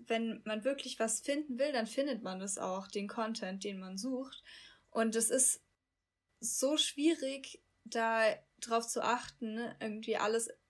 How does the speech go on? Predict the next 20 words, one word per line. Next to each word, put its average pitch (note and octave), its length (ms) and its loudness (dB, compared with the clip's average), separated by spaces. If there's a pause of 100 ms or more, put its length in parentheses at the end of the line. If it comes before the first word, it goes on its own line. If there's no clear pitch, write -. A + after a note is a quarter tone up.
(140)
in G#3+ 160 -2
einem G#3 240 -6 (220)
gesunden C#4 380 2
Rahmen B3 360 0
zu - 260 -6
halten, G#3+ 420 -2
ne? A#3+ 180 -6 (640)
Und A3+ 320 0 (600)
deswegen B3 500 4 (240)
finde C#4+ 240 0
ich - 140 0 (260)
das B3 180 0
auch B3+ 100 0
ein A#3+ 60 -8
bisschen B3 540 2 (1700)
schwierig C#4 320 2
zu B3+ 120 -2
sagen, B3 260 4
ja, A#3 260 2
was - 420 2